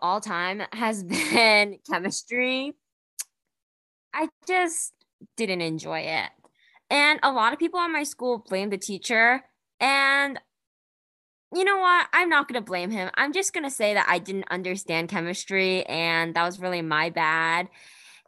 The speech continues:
And I don't know. I just really didn't like it, and I didn't mesh well with his teaching style, and I just didn't understand chemistry at all. And I think whenever you don't really understand something, it just makes everything a thousand times worse,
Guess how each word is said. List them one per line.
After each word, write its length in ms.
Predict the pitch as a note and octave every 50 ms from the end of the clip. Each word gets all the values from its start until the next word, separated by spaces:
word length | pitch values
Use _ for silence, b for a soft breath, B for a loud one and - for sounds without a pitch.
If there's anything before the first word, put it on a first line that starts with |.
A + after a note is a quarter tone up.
| - -
And 720 | A#3 A3+ A3 A3 G#3 G#3 G#3 G#3 G#3 G#3 G#3+ G#3+ G#3+ - _ _ _ _ _ _ _ -
I 100 | D#4 F#4+ G4+
don't 120 | G4+ G4
know. 280 | F#4+ D#4+ G3 D#3+ G3 - - -
I 80 | D4
just 140 | C4+ D4+ B3+
really 140 | C#4+ D#4+ D#4+
didn't 180 | B3+ D4+ D4 C4
like 220 | A#3 A3 A3+ A3+ C4
it, 280 | C4 C4 C4 B3+ - -
and 640 | - A3 G#3+ G#3+ G#3+ G#3 G#3 G#3 G#3 G#3+ G#3+ G#3 b b b b b b -
I 100 | A3+ A#3
didn't 220 | B3+ C4 A3 G#3
mesh 240 | G#3 G3+ B3 - -
well 180 | A3+ G#3+ A3 A3+
with 140 | A3 A3+
his 140 | B3+ A#3+ -
teaching 300 | - A3+ G3+ - A#3+ A#3+ B3
style, 600 | - - A3+ A3+ A3+ A3+ A3+ A#3 A#3 A#3 A#3 -
and 260 | - G#3 G#3 G3+ G3+ F#3
I 60 | F#3+
just 200 | G3 A3 A3+ -
didn't 200 | - G3 G#3+ -
understand 460 | - A3 A3+ A3+ A#3 - A3 G#3+ A3 G#3+
chemistry 360 | A#3+ G#3+ A3+ A3+ - A3+ A3
at 120 | G#3+ G3+ -
all. 380 | - F3+ F3+ F#3 G3+ G#3+ A3 A3+
And 420 | - G#3+ G#3 G#3 G3+ G3+ G3+ G#3 A3 B B B B B -
I 100 | B3+ C4
think 180 | A#3+ C4 C4+ C4+
whenever 360 | B3+ A3+ A3+ A3 A3 A3 A#3+
you 140 | A#3+ A3+ G3
don't 180 | G3+ G#3 F#3 G#3
really 140 | A3+ G#3+
understand 560 | G#3 G#3 G#3 G#3+ - F#3 F3+ F#3+ F#3+ F#3+ G#3 A3
something, 380 | A3+ G#3+ - A#3 A3+ A3+ A3 -
it 80 | G#3 G3
just 140 | G#3+ G#3+ G#3
makes 200 | G#3 G3 F#3+ - -
everything 400 | G3 F#3+ F#3 - G3 F#3+ F#3 -
a 60 | F#3 G3
thousand 320 | F3+ E3+ E3+ G#3 G3+ F#3
times 260 | F#3+ F#3 E3+ E3+ F#3+ D#3+
worse, 520 | D3+ B2 A#2 G3 G3+ - - - -